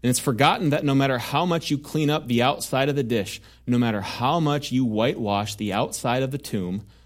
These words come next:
without the gospel of grace, marvelous grace, the inside is still full of dead man's bones, spiritually lifeless. And when we look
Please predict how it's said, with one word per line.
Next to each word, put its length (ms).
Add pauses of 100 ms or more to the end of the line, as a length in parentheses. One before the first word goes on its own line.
(160)
without 640 (280)
the 80
gospel 800
of 180
grace, 580 (220)
marvelous 720
grace, 560 (320)
the 160 (120)
inside 600
is 220
still 480
full 480
of 240
dead 260
man's 380
bones, 680 (920)
spiritually 500
lifeless. 560 (1600)
And 100
when 80
we 100
look 280